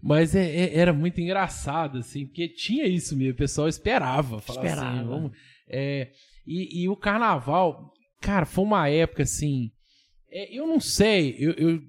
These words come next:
Speaker 1: há, há muito tempo atrás, assim, eu tava conversando com o Garcia, a gente, é, a gente tava assim, falou, "Pô, a gente fazia o carnaval de Tocantins acontecer."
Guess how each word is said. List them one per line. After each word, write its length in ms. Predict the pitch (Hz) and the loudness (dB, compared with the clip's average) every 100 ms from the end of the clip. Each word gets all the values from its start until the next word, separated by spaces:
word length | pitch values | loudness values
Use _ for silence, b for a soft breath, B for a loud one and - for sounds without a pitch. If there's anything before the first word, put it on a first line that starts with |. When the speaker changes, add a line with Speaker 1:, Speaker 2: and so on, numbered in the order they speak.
| - - | -14 -12
Speaker 1:
há, 280 | 131 135 135 | -10 -6 -4
há 40 | |
muito 400 | 151 151 220 220 | 0 2 2 2
tempo 240 | - 180 147 | -4 -4 -6
atrás, 560 | 117 120 143 139 113 | -6 -2 0 0 -2
assim, 400 | 104 - 131 123 120 | -6 -8 -6 -6 -8
eu 100 | 113 | -8
tava 260 | 123 123 | -6 -4
conversando 400 | 127 127 117 120 | -4 -6 -6 -6
com 120 | 120 120 | -4 -4
o 40 | |
Garcia, 600 | 113 104 - 151 160 107 - _ _ _ _ | -4 -10 -12 -8 -6 -8 -14 _ _ _ _
a 80 | 113 | -16
gente, 280 | 113 135 - _ _ _ _ - | -14 -14 -16 _ _ _ _ -6
é, 320 | 127 135 127 | -2 -2 -2
a 40 | 110 | -6
gente 200 | 127 135 | -6 -4
tava 240 | 135 139 | -4 -4
assim, 180 | - 127 | -6 -8
falou, 200 | 143 139 | -6 -6
"Pô, 240 | - 156 b b b - | -2 -2 b b b -6
a 100 | 127 | -4
gente 240 | 156 - | -2 -4
fazia 600 | - 208 165 120 139 220 | 2 4 4 0 -2 -2
o 40 | 226 | -2
carnaval 560 | 160 160 143 123 131 | -2 -2 0 2 0
de 100 | 120 | 0
Tocantins 560 | - 131 123 110 120 117 | -4 -2 -4 -4 -6 -6
acontecer." 720 | 120 127 123 117 - 120 104 | -6 -8 -6 -10 -10 -10 -10